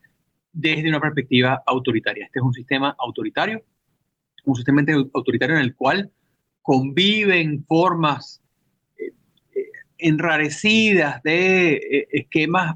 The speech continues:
rutinizados de democracia, esquemas, eh, este,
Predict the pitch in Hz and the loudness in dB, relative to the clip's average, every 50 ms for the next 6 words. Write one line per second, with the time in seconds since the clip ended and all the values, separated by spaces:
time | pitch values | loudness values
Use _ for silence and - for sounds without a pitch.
0 | - - - 165 156 156 156 143 143 135 - 185 170 180 185 180 175 165 147 135 | -6 -2 0 0 0 2 2 2 2 2 2 2 2 4 4 4 2 2 0 0
1 | 131 127 - - 226 226 220 - - - 208 202 202 196 - _ - - - - | 0 -2 0 0 0 0 0 -2 -4 -4 -2 -2 -2 -2 -2 _ -16 -20 -20 -20
2 | _ _ _ - 151 147 151 - - 175 170 170 170 180 185 180 170 156 - - | _ _ _ -4 -4 -4 -2 0 0 2 2 2 2 2 2 0 0 -2 -6 -14
3 | _ _ _ _ _ _ _ _ - 139 135 - 131 123 127 - - 131 120 117 | _ _ _ _ _ _ _ _ 0 0 0 2 0 -2 -4 -2 -2 0 2 2
4 | 110 | 0